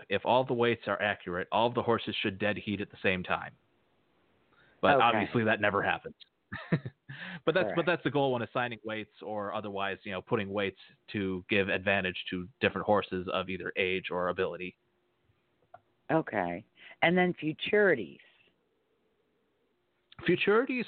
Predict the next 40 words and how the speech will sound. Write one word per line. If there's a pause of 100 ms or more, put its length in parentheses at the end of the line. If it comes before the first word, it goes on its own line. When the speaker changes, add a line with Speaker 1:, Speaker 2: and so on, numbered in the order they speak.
Speaker 1:
are
races
that
are (340)
usually
for
two-year-olds, (440)
and
these
are
races
that (100)
you
pay
into (220)
well
in
advance. (720)
So, (120)
uh,
for
example, (100)
Keeneland
Racecourse
has
the
Breeders'
Futurity, (400)
and
you
nominate
your
horses
for
that (440)
when
they're (100)
still (120)
basically
yearlings.